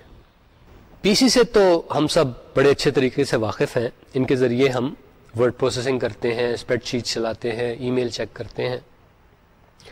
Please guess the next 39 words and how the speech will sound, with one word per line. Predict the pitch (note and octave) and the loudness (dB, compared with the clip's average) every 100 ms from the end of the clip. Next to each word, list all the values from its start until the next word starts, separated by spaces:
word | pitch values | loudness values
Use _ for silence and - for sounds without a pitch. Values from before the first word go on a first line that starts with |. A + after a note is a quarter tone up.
| - - - | -20 -20 -2
ورک | C#3+ A#3 | 2 4
اسٹیشنز | A#3+ G#3+ G#3 F3 C#3 - D#3 | 6 4 6 4 2 -6 -2
ذرا | B2 B2+ B2+ | 0 2 0
تگڑے | - - C#3 C#3+ | -2 -2 2 4
کاموں | C#3+ A#2+ A2+ | 2 0 -2
کے | G#2+ | -2
لیے، | A#2 | 0
ذرا | A#2 A#2+ | 0 0
مشکل | A#2+ B2+ - - A#2 G2 - - | 0 -2 -2 -2 -2 -4 -14 -12
کاموں | - A2 A2 | -4 -2 -2
کے | A2+ | -2
لیے | A2 | -4
ہوتے | A2 A2 B2+ | -4 -4 -4
ہیں۔ | C3+ - - - | -4 -6 -16 -8
اگر | - A#2+ | 0 2
آپ | B2 B2+ | 2 2
نے | C3 | 0
انجینئرنگ | A#2+ A#2+ B2 B2+ | 0 0 2 2
کی | A2+ B2 | 0 0
کچھ | A#2+ - - - - - _ _ _ - | 0 -2 -6 -8 -18 -20 _ _ _ -10
سیمولیشنز | - A#2+ A2+ A2+ C3+ - | -2 0 2 0 -2 -4
کرنی | A#2+ G#2+ A#2 | -4 -2 -2
ہوں، | G#2 A#2 D3 - - - - | -2 -4 -6 -14 -20 -12 -4
آپ | A#2 A#2+ | -2 -2
نے | A#2 | 0
کچھ | B2+ A2 - - - - - | 0 -2 -6 -8 -20 -20 -8
تھری | - C#3 | -2 0
ڈی | C3 | 2
میں | C#3 B2+ A#2+ - - | 2 2 -2 -12 -4
کام | B2+ A2+ | 0 0
کرنا | G#2+ A2 A2+ A2+ | -2 -2 0 0
ہو، | B2 - - | -2 -8 -6
اس | B2 - | -6 -2
کے | D3+ | 0
لیے | C3 | 0
عموماً | A#2+ A#2 A#2 | 0 0 -2
آپ | G#2+ G#2 | -6 -8
کو | A#2+ | -6
ایک | A2+ C3+ | -4 -6